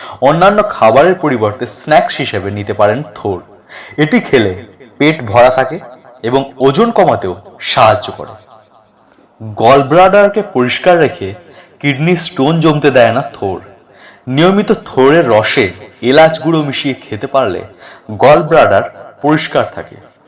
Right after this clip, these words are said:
এমনকি শিশু থেকে বৃদ্ধ সকলকে থোড় খাওয়াতে পারলে ইউরিন পরিষ্কার থাকে। আমাদের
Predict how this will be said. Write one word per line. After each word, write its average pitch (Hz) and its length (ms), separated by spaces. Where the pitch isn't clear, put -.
এমনকি 131 420
শিশু 185 280
থেকে 220 160
বৃদ্ধ 123 260
সকলকে 294 480
থোড় 131 280
খাওয়াতে 127 340
পারলে 95 260
ইউরিন 175 300
পরিষ্কার 113 380
থাকে। 98 200
আমাদের 160 360